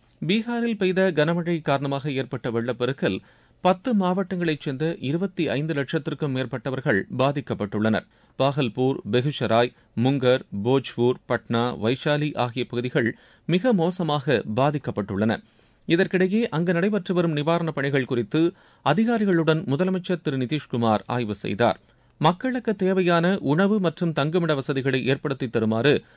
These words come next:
அவர் அறிவுறுத்தினார். மீட்பு மற்றும் நிவாரணப் பணிகளில் ஈடுபடுவதற்காக தேசிய மற்றும் மாநில பேரிடர் மீட்பு படையைச் சேர்ந்த பதினாறு குழுக்கள்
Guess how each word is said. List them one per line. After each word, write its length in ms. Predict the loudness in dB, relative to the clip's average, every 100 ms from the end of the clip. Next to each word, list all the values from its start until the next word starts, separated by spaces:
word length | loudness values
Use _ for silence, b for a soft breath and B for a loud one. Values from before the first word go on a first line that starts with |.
| b
அவர் 280 | 0 2 0
அறிவுறுத்தினார். 720 | 0 0 0 -2 -2 -2 -4 b b b b b 0
மீட்பு 260 | 2 2
மற்றும் 280 | 0 0 0
நிவாரணப் 340 | 2 2 2 0
பணிகளில் 400 | -2 0 0 2
ஈடுபடுவதற்காக 840 | 0 0 0 0 0 0 0 -2 -4 -2
தேசிய 400 | 0 0 -2 -2
மற்றும் 320 | -4 -2 -2 -2 b b -2
மாநில 480 | 4 6 4 2 -2
பேரிடர் 440 | 0 2 2 0
மீட்பு 200 | 0 -2 -2
படையைச் 340 | 0 0 -2
சேர்ந்த 220 | -4 -2
பதினாறு 440 | 0 0 0 0 -2
குழுக்கள் 440 | -2 -2 2 0